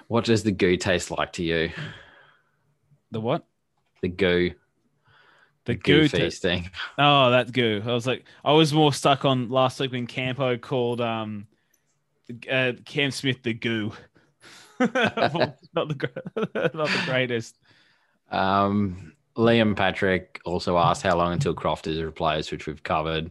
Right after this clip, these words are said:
Speaker 2: Hmm.
Speaker 1: Darren W zero zero six, "G'day, boys. My question is, how helpful are Tallis' comments about Terps hitting blokes, hit-, hitting bigger blokes than him in half when we know he's injury prone, expected to play eighty minutes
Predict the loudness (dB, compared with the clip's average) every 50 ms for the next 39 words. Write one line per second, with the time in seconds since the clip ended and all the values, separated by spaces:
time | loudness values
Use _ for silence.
0 | _ _ -12 -10 -10 -8 -10 -10 -12 -14 -20 -20 -20 -20 _ _ _ -2 0 2
1 | 2 4 2 2 2 4 4 4 2 2 2 0 0 0 0 -2 -2 -2 -2 -2
2 | -2 -2 -2 -6 -10 -6 -2 2 2 4 4 4 2 2 2 0 -2 0 0 0
3 | 0 2 0 0 0 0 2 2 2 4 4 4 2 2 2 0 2 4 4 4
4 | 4 2 2 2 0 2 2 2 0 -2 0 0 0 2 2 0 -2 -2 0 0
5 | 0 0 0 0 0 2 2 2 0 0 0 0 0 -2 -2 0 0 0 0 0
6 | -4 -10 -14 -14 -12 -4 -2 0 0 0 0 0 0 0 2 2 2 2 2 0
7 | 2 -2 -2 0 2 2 2 0 -2 -4 -4 -4 -4 -4 -2 -2 0 0 -2 -4
8 | -6 _ -20 -20 -20 -20 -20 -20 -20 -20 -20 -20 _ _ -4 -2 0 2 2 2
9 | 2 2 0 0 -2 -2 -2 -2 -2 0 0 0 0 0 0 -2 -4 -6 -6 -4
10 | -4 -4 -4 -4 -8 -8 -4 -2 -2 0 0 0 -2 -2 -4 -4 -4 -4 -4 -6
11 | -6 -8 -12 -14 -14 -14 -14 -16 -18